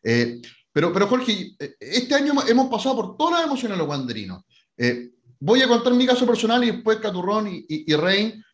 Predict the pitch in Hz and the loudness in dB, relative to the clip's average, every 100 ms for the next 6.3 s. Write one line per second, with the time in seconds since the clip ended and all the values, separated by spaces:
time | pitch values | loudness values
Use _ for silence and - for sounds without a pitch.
0 | _ 131 143 151 165 202 185 196 190 185 | _ -6 -2 0 0 2 0 0 -2 -2
1 | - 147 165 170 156 208 208 170 160 - | -2 -2 -2 -2 0 -2 -2 0 -2 0
2 | 190 202 180 175 165 143 147 160 180 175 | 0 0 0 -6 -6 -6 -6 -6 -4 -2
3 | 165 160 151 156 175 165 143 135 190 160 | -2 -2 -6 -4 -2 0 -2 -2 -4 0
4 | 131 - 190 190 185 - 165 180 165 165 | -2 -2 -6 -4 -6 -6 -8 -6 -6 -4
5 | 175 175 185 180 _ _ _ _ 127 131 | -4 -6 -6 -10 _ _ _ _ 0 2
6 | - - | 2 -2